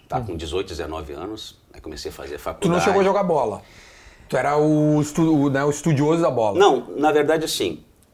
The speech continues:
Speaker 1: eu tava, eu tava jogando na base do São José,
Speaker 2: Uhum.
Speaker 1: tá? É, na época era, a gente falava juniores, mas é, seria até a sub-vinte, né?
Speaker 2: Sim.
Speaker 1: E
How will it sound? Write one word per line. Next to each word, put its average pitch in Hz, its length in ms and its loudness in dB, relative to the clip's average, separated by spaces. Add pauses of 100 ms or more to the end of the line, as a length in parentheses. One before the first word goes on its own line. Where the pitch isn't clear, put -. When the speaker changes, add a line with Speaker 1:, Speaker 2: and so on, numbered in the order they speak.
(260)
Speaker 1:
eu 147 100 4
tava, 156 300 6
eu 160 100 6
tava 151 240 4
jogando 131 300 6
na 120 120 2
base 104 360 2
do 104 100 -8
São 104 220 -6
José, 92 340 -8
Speaker 2:
Uhum. 131 340 -4
Speaker 1:
tá? 76 340 -8 (840)
É, 67 400 -14 (640)
na 135 120 -8
época 165 200 -10
era, 135 120 -4
a 98 40 -4
gente 98 140 -8
falava 92 300 -6
juniores, 85 500 -6
mas 98 220 -10
é, 127 120 -8
seria 127 300 -8
até 90 180 -12
a 104 40 -8
sub-vinte, - 560 -10
né? - 60 -10
Speaker 2:
Sim. 139 300 -2 (1000)
Speaker 1:
E 156 400 0